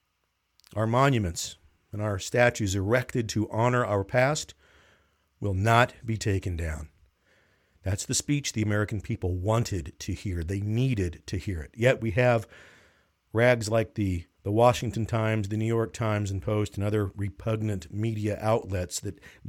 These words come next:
dared to side, ladies and gentlemen, they dared to side with criminal rapists, murderers, looters, rioters, arsonists, anarchists, and actually had the gall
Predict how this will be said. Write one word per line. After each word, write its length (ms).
dared 640
to 120
side, 720
ladies 280
and 100
gentlemen, 400
they 100
dared 680
to 100
side 600
with 280
criminal 380
rapists, 680
murderers, 680
looters, 680
rioters, 840
arsonists, 600
anarchists, 640
and 180
actually 480
had 200
the 80
gall 680